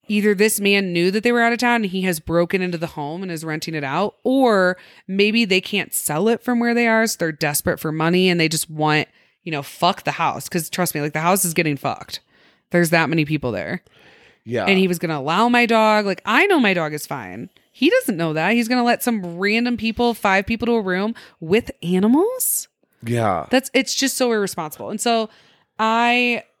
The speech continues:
Speaker 1: I just can't imagine that the family who owns this home would be okay. It is a nice home.
Speaker 2: <laughs>
Speaker 1: And then, Nick, what else? He was, he was painting.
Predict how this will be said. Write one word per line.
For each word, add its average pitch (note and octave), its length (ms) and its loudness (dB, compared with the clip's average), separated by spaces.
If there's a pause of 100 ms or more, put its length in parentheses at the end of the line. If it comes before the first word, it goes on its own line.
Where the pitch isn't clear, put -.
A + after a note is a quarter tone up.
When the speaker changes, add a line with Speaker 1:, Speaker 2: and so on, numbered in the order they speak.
(280)
Speaker 1:
I A3+ 80 2
just A#3 220 -6
can't B3+ 360 0
imagine F#3+ 580 2
that E3+ 140 0
the F3+ 80 -2
family F3 340 2
who E3 100 2
owns D3 220 0
this D3 160 -2
home D#3 140 -2
would D3 80 -4
be D3 140 -2
okay. C#3+ 180 -2
It B2 80 -2
is D#3 120 -2
a D#3+ 40 -2
nice D3 440 -4
home. B1+ 380 -18
Speaker 2:
<laughs> - 40 -8 (1500)
Speaker 1:
And A#3 200 4
then, A#3 260 4
Nick, C4 180 -2
what B3+ 100 -4
else? A3+ 260 -4
He A#3 100 -6
was, A3+ 120 -4
he G#3+ 120 -4
was G3+ 120 -4
painting. A3 560 0